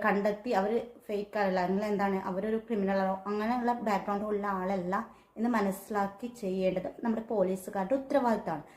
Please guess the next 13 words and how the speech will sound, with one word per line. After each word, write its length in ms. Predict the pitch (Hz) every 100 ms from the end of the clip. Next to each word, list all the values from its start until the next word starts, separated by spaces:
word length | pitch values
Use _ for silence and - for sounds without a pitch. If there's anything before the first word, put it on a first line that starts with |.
| - -
കാരണം 240 | 269 302 - 247
അത്രയും 480 | - - - 349 320
കൃത്യമായിട്ട് 840 | 269 262 - 269 233 190 180 180 226 -
ഈ 20 | 220 -
സീനിയർ 360 | 196 190 202 208
സിറ്റിസൺസിൻ്റെ 680 | 185 - 147 175 165 160 147 - - _ _ _ _ - 196
എല്ലാവർക്കും 560 | 214 262 349 320 - 294
അവകാശങ്ങളുണ്ട്, 640 | 247 220 226 233 214 196 190
എല്ലാവരുടെ 440 | 185 185 196 208 214
അവകാശങ്ങളും 640 | 202 208 202 - 214 233 277 - -
കാത്ത് 280 | 202 196 226 -
സംരക്ഷിക്കുക 640 | 202 202 202 - - 240
എന്നുള്ളത് 480 | 240 190 185 160 226